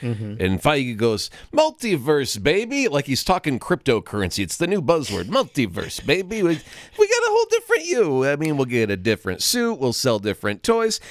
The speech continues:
Speaker 2: And at that point, does Hugh Jackman go, "All right, mate, you got a deal"? Or does he go, "I don't know"? And then Kevin goes, "And not only the multiverse, but also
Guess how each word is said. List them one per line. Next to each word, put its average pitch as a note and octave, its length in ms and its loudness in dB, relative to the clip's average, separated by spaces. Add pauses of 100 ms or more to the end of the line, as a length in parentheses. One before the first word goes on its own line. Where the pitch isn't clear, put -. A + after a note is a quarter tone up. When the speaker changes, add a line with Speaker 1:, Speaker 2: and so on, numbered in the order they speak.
(220)
Speaker 2:
And G#2+ 120 2
at F#2+ 120 0
that D#3 220 0
point, C#3+ 360 0
does G#2+ 180 -2
Hugh E3+ 140 0
Jackman D3+ 380 0
go, A2 260 0 (180)
"All C3 200 4
right, G2 260 0
mate, A2+ 320 -2
you G2 80 -2
got B2+ 240 2
a A#2 60 0
deal"? F#2+ 420 -2 (540)
Or D3+ 480 2 (420)
does A#2 160 0
he B2 60 4
go, G#2+ 300 0 (100)
"I E3 240 0
don't F#3+ 180 0
know"? C#3 460 0 (180)
And A#2+ 140 2
then A2+ 380 0
Kevin B2 260 0
goes, G2+ 400 -2 (160)
"And F3+ 720 0 (220)
not C3+ 240 2
only F3 260 0
the C3 140 0
multiverse, C#3 800 0
but D#3 180 2
also C#3+ 580 0